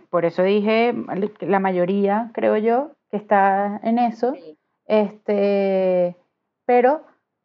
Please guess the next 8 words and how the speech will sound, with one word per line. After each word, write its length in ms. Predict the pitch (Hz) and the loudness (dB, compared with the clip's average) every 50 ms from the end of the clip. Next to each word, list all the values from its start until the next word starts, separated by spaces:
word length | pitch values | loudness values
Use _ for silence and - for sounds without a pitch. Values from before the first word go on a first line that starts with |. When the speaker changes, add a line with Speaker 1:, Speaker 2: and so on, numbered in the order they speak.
| _ _ _ _ - | _ _ _ _ 2
Speaker 1:
vamos 280 | - 233 226 240 285 302 | 2 2 2 2 0 -2
a 40 | |
hablar 520 | 262 214 208 202 208 220 247 - - - _ | 0 2 2 2 2 2 0 -2 -6 -10 _
de 240 | - 262 262 262 262 - | 0 0 0 0 0 -2
esas 260 | 233 226 233 262 254 | -4 -2 -2 -2 -2
historias 560 | 247 208 214 - - 190 190 180 190 214 202 - - | -2 -4 -6 -6 -4 -2 -2 -2 -2 -4 -6 -8 -10
de 180 | 190 185 226 | -4 -2 -2
oficina, 640 | 214 214 214 - 165 _ - 196 160 160 160 156 - | -2 -2 -6 -14 -16 _ -12 -12 -12 -10 -12 -16 -18